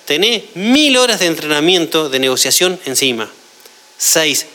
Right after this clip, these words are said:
tené cabeza de millonario, pensamientos de abundancia, ponete en modo prosperar. Punto siete, hacete cargo de todo lo que pasa en tu negocio, lo bueno y lo malo.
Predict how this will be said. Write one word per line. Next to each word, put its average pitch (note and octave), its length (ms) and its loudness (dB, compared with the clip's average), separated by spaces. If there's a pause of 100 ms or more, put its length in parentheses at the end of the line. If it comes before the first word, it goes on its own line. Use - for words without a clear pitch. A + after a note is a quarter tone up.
(260)
tené B2+ 340 -2
cabeza D3 440 2
de C#3+ 80 2
millonario, B2+ 640 -2 (340)
pensamientos C#3 520 0
de C#3+ 80 4
abundancia, C3+ 600 0 (600)
ponete E3+ 400 0
en D3+ 80 0
modo D#3+ 320 0
prosperar. A2+ 580 -4 (680)
Punto B2+ 300 -6
siete, E3+ 500 0 (500)
hacete G#3 340 -2
cargo A3+ 380 4
de F3 160 2
todo G#3 340 2
lo F3 80 2
que D3 80 -4
pasa E3+ 180 2
en D#3 80 0
tu D3+ 160 -4
negocio, C#3+ 460 2
lo B2 120 -4
bueno G3 240 2
y F#3+ 60 4
lo D#3+ 140 2
malo. C#3 360 0